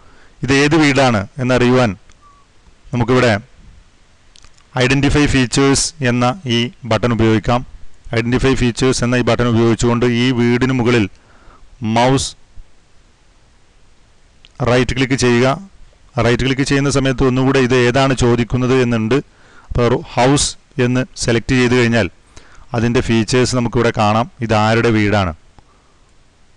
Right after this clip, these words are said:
ഇവിടെ രമ, ഇവിടെ നമുക്ക് കാണാം House number, ആ, അതുപോലെ വീട്,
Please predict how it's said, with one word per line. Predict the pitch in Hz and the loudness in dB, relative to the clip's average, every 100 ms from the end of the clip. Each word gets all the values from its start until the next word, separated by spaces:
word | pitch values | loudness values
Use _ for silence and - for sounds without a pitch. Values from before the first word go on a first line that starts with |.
| _ _ _ _ - | _ _ _ _ -6
ഇവിടെ | 113 110 | -2 0
രമ, | 110 113 127 214 _ _ _ - - - _ _ _ _ _ _ _ - - - - _ _ _ _ - - - _ _ - - - - - _ _ _ - - - - - - | 0 0 0 -4 _ _ _ -20 -20 -20 _ _ _ _ _ _ _ -20 -20 -20 -20 _ _ _ _ -20 -20 -20 _ _ -20 -20 -20 -20 -20 _ _ _ -14 -14 -14 -20 -18 -6
ഇവിടെ | 117 120 | -2 -2
നമുക്ക് | 117 110 | -2 -2
കാണാം | 104 107 143 - - - - - - - _ - - | -2 0 -4 -8 -20 -20 -20 -20 -20 -20 _ -18 -4
House | 120 117 - 117 | -2 -2 -2 -2
number, | 110 110 123 147 202 - _ - - | -2 0 2 0 -4 -16 _ -18 -6
ആ, | 117 113 110 | -2 0 0
അതുപോലെ | 110 110 110 110 107 - - - - - 110 | 0 2 2 2 0 -4 -18 -20 -20 -14 -4
വീട്, | 110 113 117 | 0 0 0